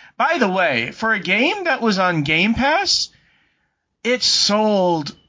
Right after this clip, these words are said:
like, three ti-, three to four times more than Spider-Man two. And it's like, people are worried that Game Pass is going to leech from sales.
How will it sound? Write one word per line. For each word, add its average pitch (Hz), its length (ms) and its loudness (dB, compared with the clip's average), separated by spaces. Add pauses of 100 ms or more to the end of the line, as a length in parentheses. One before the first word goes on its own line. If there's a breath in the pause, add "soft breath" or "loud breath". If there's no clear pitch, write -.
(200)
like, 156 300 -2
three 208 560 0
ti-, 202 400 2
three 247 240 0
to 214 60 2
four 214 220 2
times 196 400 0
more 175 280 0
than 156 180 0
Spider-Man 170 720 0
two. 180 400 0 (760 soft breath)
And 180 220 2
it's 175 220 0
like, 175 360 0
people 320 360 0
are 214 160 2
worried 202 600 0
that 160 400 2 (540)
Game 196 260 2
Pass 233 400 -2
is 185 200 0
going 180 380 0
to 170 120 0
leech 165 680 0 (500 soft breath)
from 170 300 0
sales. 233 840 0